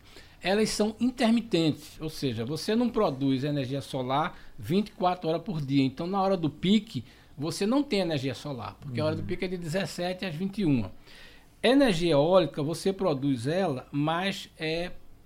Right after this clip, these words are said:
Speaker 1: não é cem por cento, não é vinte e quatro horas que a energia tá gerando, você depende de vento. Então, o que é que acontece? É necessário, é uma usina chamada usina de, de, de,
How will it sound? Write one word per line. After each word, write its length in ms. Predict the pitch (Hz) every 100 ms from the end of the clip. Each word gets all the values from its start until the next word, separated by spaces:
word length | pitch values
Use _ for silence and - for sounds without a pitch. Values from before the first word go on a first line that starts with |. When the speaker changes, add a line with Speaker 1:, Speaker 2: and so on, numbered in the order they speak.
| - - -
Speaker 1:
não 280 | 180 220
é 80 | 208
cem 340 | - - 254 277
por 100 | -
cento, 440 | - 202 220 220
não 180 | 208 196
é 140 | 208
vinte 200 | 180 214
e 40 | -
quatro 340 | 196 190 185
horas 380 | 160 175 190 190 - -
que 80 | -
a 80 | 170
energia 380 | 185 156 156 175
tá 280 | - 165 165
gerando, 400 | 190 180 147 -
você 100 | 139
depende 420 | 143 - 151 165
de 80 | 180
vento. 420 | 143 123 104 - - - - -
Então, 240 | 156 233
o 20 |
que 100 | 233
é 60 | 247
que 60 |
acontece? 600 | 254 240 220 147 123 - -
É 180 | 196 254
necessário, 840 | 226 - 143 - 156 180 160 110 - - - -
é 320 | 156 170 196 196 -
uma 220 | 185 196
usina 440 | 190 127 170 196
chamada 600 | 190 185 160 170 170 170
usina 460 | 160 131 170 190 190
de, 280 | 165 175 175
de, 420 | 143 147 139 123
de, 540 | 127 127 123 117 113